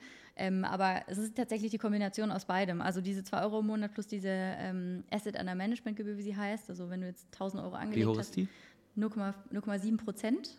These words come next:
Speaker 1: von
Speaker 2: Ja.
Speaker 1: dem Angelegten. Ähm, aber aufs Jahr gesehen, also
Speaker 2: Ja.
Speaker 1: musst du dann nochmal runterbrechen. Ähm, genau.
Speaker 2: Sinkt die, wenn ihr größer werdet?
Speaker 1: Ähm, nee, bisher nicht. Wir haben es erstmal fix angenommen. Das sind natürlich so Gedanken, ähm, Spielereien,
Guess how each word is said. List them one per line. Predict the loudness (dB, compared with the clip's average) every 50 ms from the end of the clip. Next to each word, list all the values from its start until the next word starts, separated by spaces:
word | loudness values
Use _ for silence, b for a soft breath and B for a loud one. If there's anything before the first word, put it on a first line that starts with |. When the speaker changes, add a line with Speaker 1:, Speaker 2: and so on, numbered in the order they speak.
| -16 -8 0
Speaker 1:
von | 0 0
Speaker 2:
Ja. | 0
Speaker 1:
dem | 0 -2
Angelegten. | -4 -4 -4 -4 -6 -6 -8 -6 -2 -2 -2 -2 -4 -12 -20 B B B B B B B B B B B B B B B -10
Ähm, | -6 -2 -2 0 2
aber | 4 4 6 4
aufs | 4 2 2
Jahr | 2 2 2 2
gesehen, | 0 -2 -2 -2 2 2 2 2 2 0 -4
also | -4 -2
Speaker 2:
Ja. | 0 0 -2 -4 -8
Speaker 1:
musst | -18 -16 -12
du |
dann | -10 -8 -8
nochmal | -8 -6 -4
runterbrechen. | -4 -4 -4 -2 -2 0 -2 0 2 2 2 2 0 -2 -4
Ähm, | -4 -2 0 0 2 2 2 2 0 0 0
genau. | -2 -2 -2 -2 -6 -12 -16 -20 -20 -20 -20 -20 B B B B
Speaker 2:
Sinkt | -4 0 2 2 2 2 0
die, | 0 2
wenn | 2 2
ihr | 2
größer | 2 2 0 0 0 -2
werdet? | -2 -2 -2 -4 -6 -8 -18 _ _ _ _ _ _ _ _ _ _ _ _ _ _ _ _ _ _ _ _ -4
Speaker 1:
Ähm, | -2 0 2 4 2 2 2 2
nee, | 4 4 4
bisher | 2 2 0 0 0
nicht. | 0 -2 -4 -6 -6
Wir | -4 -4
haben | -4 -2
es | -2
erstmal | -4 -4 -4 -4 -6 -4
fix | -6 -8 -10 -10 -18 -18 -20 -18 -12 -8
angenommen. | -6 -4 -4 -4 -4 -4 -4 -6 -8 _ _ _ _ _ _ _ _ _ _ _ _ _ _ _
Das | 4
sind | 6 6
natürlich | 6 6 4 2 2 2
so | 0 -2
Gedanken, | 0 0 0 2 2 2 2 4 4 2 2 0 0
ähm, | -2 -2 -2 -2 -2 -4
Spielereien, | -4 -6 -4 -2 -2 -2 0 0 0 2 2 2 0